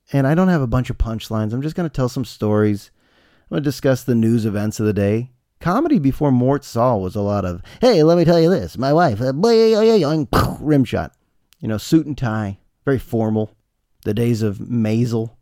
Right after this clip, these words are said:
Miss Maisel, even though that's a fictional character. It's not funny, by the way. The Marvelous Missus Maisel,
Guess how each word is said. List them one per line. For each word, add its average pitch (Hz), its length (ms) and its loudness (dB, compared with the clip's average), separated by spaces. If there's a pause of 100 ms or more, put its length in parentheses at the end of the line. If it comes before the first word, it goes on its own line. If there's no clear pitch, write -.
(140)
Miss 110 220 -10
Maisel, 110 560 -4
even 110 100 -4
though 107 120 0
that's 107 140 -4
a 104 60 -10
fictional 110 380 -8
character. 101 400 -4 (240)
It's - 100 -20
not - 240 -2
funny, 120 220 0
by 95 180 -4
the 95 80 -4
way. 90 100 -4
The 95 80 -4
Marvelous 131 460 2
Missus 123 300 -2
Maisel, 131 400 0